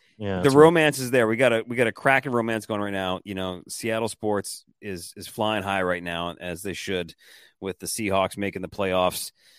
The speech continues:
Speaker 2: Um, and
Speaker 1: Shout out to Detroit, Detroit Red Wings
Speaker 2: What
Speaker 1: podcast, Detroit
Speaker 2: Yeah,
Speaker 1: Lions.
Speaker 2: exactly. What's up, Detroit Lions, Detroit Red Wings? Look at that.
Speaker 1: <laughs>
Speaker 2: Helping out Seattle once again. The, it's like karma. The karma connection is there. So
Speaker 1: Exactly. You're, we're, we're, ba-,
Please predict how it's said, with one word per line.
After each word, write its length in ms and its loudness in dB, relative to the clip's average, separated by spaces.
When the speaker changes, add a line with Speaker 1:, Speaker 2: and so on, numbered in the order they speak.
Speaker 2:
Um, 460 2
and 320 0
Speaker 1:
Shout 200 0
out 100 0
to 60 -4
Detroit, 440 4
Detroit 320 0
Red 160 2
Wings 180 -4
Speaker 2:
What 200 -2
Speaker 1:
podcast, 300 0
Detroit 260 -2
Speaker 2:
Yeah, 140 0
Speaker 1:
Lions. 140 2
Speaker 2:
exactly. 600 4
What's 220 -6
up, 180 0
Detroit 440 0
Lions, 260 0
Detroit 340 0
Red 200 0
Wings? 200 0
Look 120 -2
at 100 -4
that. 240 4
Speaker 1:
<laughs> 20 -4
Speaker 2:
Helping 280 2
out 160 -2
Seattle 360 2
once 260 0
again. 220 -4
The, 100 -4
it's 200 -6
like 180 2
karma. 400 4
The 100 -2
karma 300 2
connection 440 -4
is 120 -8
there. 240 -4
So 280 0
Speaker 1:
Exactly. 440 -4
You're, 240 8
we're, 260 10
we're, 100 10
ba-, 200 4